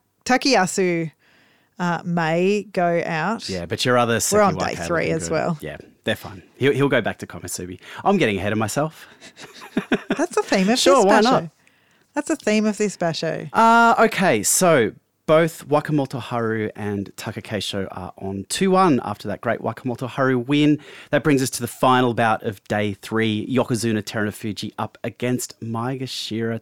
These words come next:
Speaker 2: two Abi. There was nothing pretty about this bout,
Speaker 1: Mm.
Speaker 2: but boy, was it entertaining.
Speaker 1: It was awesome.
Speaker 2: <laughs> Abi came out and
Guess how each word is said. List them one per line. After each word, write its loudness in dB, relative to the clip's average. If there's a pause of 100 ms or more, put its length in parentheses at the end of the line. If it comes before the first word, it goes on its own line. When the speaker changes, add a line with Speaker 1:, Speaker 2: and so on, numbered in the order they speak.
Speaker 2:
two -4
Abi. -6 (480)
There 4
was 2
nothing 4
pretty -6
about -8
this -10
bout, -14 (100)
Speaker 1:
Mm. -8
Speaker 2:
but -2 (220)
boy, 2
was -2
it 0
entertaining. -4
Speaker 1:
It 0
was 2
awesome. 0 (340)
Speaker 2:
<laughs> -14
Abi 4
came 2
out 4 (120)
and 2